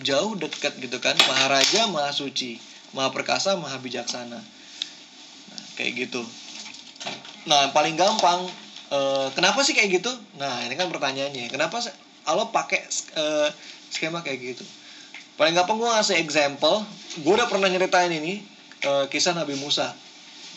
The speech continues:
Jadi ini di surat Toha ayat sebelas sampai empat belas. Ya, jadi dulu kisahnya pas Nabi Musa lagi berjalan di bukit ya,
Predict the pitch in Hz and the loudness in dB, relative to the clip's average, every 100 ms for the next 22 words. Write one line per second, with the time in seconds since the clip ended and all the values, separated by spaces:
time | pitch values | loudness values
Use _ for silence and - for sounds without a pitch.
0 | - - - - - 139 170 180 170 165 | -18 -20 -20 -12 -2 2 2 4 2 2
1 | 147 147 143 143 - - - - - - | 4 6 8 6 0 -20 -20 -20 -20 -20
2 | - - - - - - - - 143 285 | -20 -20 -20 -20 -20 -20 -20 2 4 6
3 | 131 156 190 - - - - 135 135 135 | 4 2 -2 -8 -8 -8 -4 0 0 -2
4 | 139 139 135 131 127 127 - 123 147 - | 0 -2 -2 -6 -4 -6 -4 -2 -2 -4
5 | - - - - - - - - - - | -8 -20 -18 -18 -18 -20 -20 -20 -20 -20
6 | - - - - - - 135 127 - - | -20 -20 -18 -10 -10 -10 -10 -8 -8 -8
7 | 131 156 151 - - - 143 170 170 151 | -2 -2 -2 -14 -20 -6 -2 0 2 2
8 | 147 175 180 180 147 139 143 139 135 135 | 0 2 0 2 0 0 -2 -6 -6 -4
9 | 135 160 156 131 127 127 135 117 131 127 | 0 2 2 0 -2 -4 -6 -2 -2 0
10 | 139 131 139 160 165 - - - - - | -4 -6 -10 -10 -12 -16 -16 -14 -14 -16
11 | - - 135 - 175 170 143 | -18 -12 -10 -2 -2 0 -6